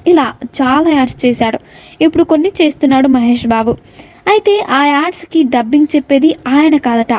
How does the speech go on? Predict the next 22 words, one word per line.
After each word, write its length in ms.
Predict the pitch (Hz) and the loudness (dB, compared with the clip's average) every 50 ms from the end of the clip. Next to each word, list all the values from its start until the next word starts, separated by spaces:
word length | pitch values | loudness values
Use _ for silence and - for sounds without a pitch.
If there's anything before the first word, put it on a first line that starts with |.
| - _ _ - - - - _ - 320 | -6 _ _ -20 -20 -20 -20 _ 0 0
కేవలం 380 | 330 339 359 370 381 359 370 381 370 - | 2 2 2 2 0 0 -2 -2 -2 0
కొన్నింటికి 540 | 294 269 262 277 302 339 339 339 - - 285 254 | 0 2 4 4 4 2 2 0 0 0 0 2
మాత్రమే 400 | 247 233 240 - - 247 240 262 285 294 277 254 | 2 0 -2 -2 0 2 2 4 4 4 4 4
మహేష్ 320 | 247 262 269 269 254 - 254 | 4 2 2 0 0 0 -2
బాబు 180 | 247 240 233 277 262 220 - | -2 0 0 -2 -2 -2 -2
డబ్బింగ్ 340 | 226 214 214 247 247 254 - | -4 -2 -2 0 0 0 0
చెప్తాడట. 460 | 247 240 - - 240 233 233 233 240 226 - - - - - - - - - - | -2 -4 -2 -2 0 0 0 0 0 -2 -4 -6 -10 -14 -16 -18 -20 -12 -6 -2
కానీ 220 | 392 392 392 415 403 - - | 0 0 0 0 -2 -2 0
చాలా 280 | 381 339 330 370 403 427 403 370 | 0 0 0 0 0 2 2 2
వరకు 260 | 339 311 285 - 294 311 262 262 | 2 0 0 0 0 0 2 0
ఇతరులతోనే 560 | 247 - 285 277 285 277 269 277 262 254 254 294 269 233 | 0 0 0 0 0 0 0 0 2 2 2 2 2 0
డబ్బింగ్ 320 | 240 226 220 247 254 247 - | -2 -2 0 0 0 0 0
చెప్పిస్తారట. 580 | 262 240 - - 233 - 247 247 233 233 226 247 240 - - _ - - - _ _ - 359 | -2 -6 -6 -8 -6 -4 -2 -2 0 -2 -2 -4 -4 -6 -8 _ -20 -20 -20 _ _ 2 2
ఈ 20 | 415 415 - | 2 2 2
క్రమంలో 440 | - 320 277 262 262 247 254 262 269 277 - - | 0 2 2 2 4 4 4 2 2 0 0 2
ఓ 40 | 269 277 269 269 | 2 4 4 4
ఇంట్రెస్టింగ్ 500 | 277 285 - 330 311 - - 294 277 254 254 | 2 2 2 -2 -2 0 2 4 4 4 2
విషయం 220 | 247 - 277 277 285 277 254 | 0 0 0 2 2 2 2
బయటకొచ్చింది. 600 | 240 233 233 233 - - 233 - - 233 240 240 - - - - - - - - - - | 0 0 -2 -4 -4 -6 -4 -4 -2 -2 -2 -2 -4 -6 -12 -20 -20 -20 -20 -6 -2 0
మహేష్ 340 | 320 359 392 427 427 403 - - - 254 | 0 2 2 0 -2 -4 -4 -6 -4 -2
యాడ్స్కి 440 | 262 269 285 269 - - - 302 320 302 - | -2 -2 -2 -4 -8 -6 -2 -2 -2 0 0
చాలా 260 | 311 262 247 254 269 | -2 -2 0 0 0